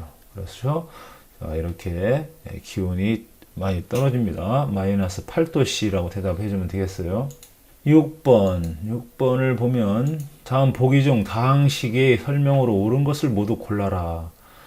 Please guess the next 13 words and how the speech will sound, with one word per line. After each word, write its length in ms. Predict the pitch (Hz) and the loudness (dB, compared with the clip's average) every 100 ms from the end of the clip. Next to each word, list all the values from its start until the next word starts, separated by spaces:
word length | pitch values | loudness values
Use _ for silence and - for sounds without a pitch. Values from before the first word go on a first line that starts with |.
| - - - | -20 -20 -16
항은 400 | - 190 190 170 | -2 2 4 4
두 180 | 139 143 | 2 2
개냐? 300 | 135 151 165 | 4 4 0
항은 260 | 143 135 113 | -2 0 -2
세 280 | - 165 | 0 2
개죠. 320 | 151 107 90 80 - - | 4 2 0 -8 -12 -10
X항, 440 | 92 - 95 92 90 | -10 -6 -4 -2 -2
Y항, 360 | 90 95 113 | 0 0 -2
상수항. 460 | 120 107 92 85 76 | -2 -4 -4 -6 -6
상수항은 560 | - 160 160 170 170 120 | -4 -2 2 4 4 4
마이너스 400 | 110 117 101 - | 2 2 0 -2
칠이다. 380 | - 117 95 - - - - - - | -8 -8 -8 -14 -20 -20 -20 -20 -4
맞네요. 640 | 95 101 101 87 98 147 | 0 2 2 2 0 -4